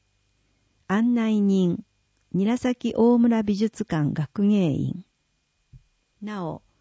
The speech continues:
要予約イベントについては、電話またはホームページでお申し込みください。また、費用の記載がないイベントについては参加無料です。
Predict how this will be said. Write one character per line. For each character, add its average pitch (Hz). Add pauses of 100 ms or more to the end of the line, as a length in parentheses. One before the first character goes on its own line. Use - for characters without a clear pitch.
(200)
要 262
予 185
約 214
イ 262
ベ 240
ン 202
ト 175
に 160
つ -
い 156
て 151
は、 147 (360)
電 214
話 240
ま 226
た 226
は 175
ホ 240
ー -
ム 247
ペ 254
ー -
ジ 185
で 156
お 143
申 180
し -
込 190
み 170
く -
だ 151
さ -
い。 - (840)
ま 202
た、 208 (440)
費 262
用 294
の 220
記 -
載 240
が 247
な 254
い 208
イ 180
ベ 196
ン 220
ト 214
に 214
つ -
い 208
て 165
は 156 (100)
参 196
加 214
無 170
料 175
で 165
す。 -